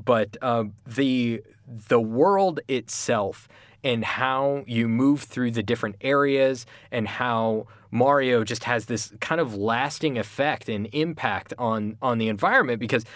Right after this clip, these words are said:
as you clear a stage, the, the path is literally drawn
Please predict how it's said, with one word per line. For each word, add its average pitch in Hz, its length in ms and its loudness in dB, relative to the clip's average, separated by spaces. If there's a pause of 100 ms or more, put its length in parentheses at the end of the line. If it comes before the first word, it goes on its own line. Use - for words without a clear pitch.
(100)
as 185 180 2
you 196 60 -4
clear 269 340 2
a 151 40 4
stage, 151 440 2
the, 123 100 2
the 127 160 -4
path 190 420 -2
is 120 160 2
literally 135 460 4
drawn 117 720 2